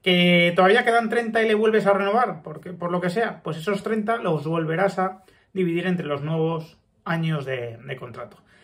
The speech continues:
En el caso de Marcelo, de Isco y de Bale, quedan pendientes de amortizar cantidades minúsculas. Por lo tanto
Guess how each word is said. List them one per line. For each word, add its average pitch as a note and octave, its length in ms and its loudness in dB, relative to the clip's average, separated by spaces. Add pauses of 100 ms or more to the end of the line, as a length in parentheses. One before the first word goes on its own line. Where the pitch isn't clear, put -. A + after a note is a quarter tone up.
(140)
En D#3+ 100 -4
el D#3+ 100 0
caso G3 220 4
de G3+ 60 4
Marcelo, F3+ 880 2 (240)
de E3+ 160 0
Isco D3+ 460 -2
y D3+ 40 -2
de F3 100 0
Bale, G#3+ 360 2 (300)
quedan F3+ 340 4
pendientes F3 360 0
de F3+ 60 0
amortizar F3 420 0
cantidades D3 680 -4 (200)
minúsculas. F3 680 -4
Por D3+ 160 -6
lo D#3 80 -2
tanto G3 500 2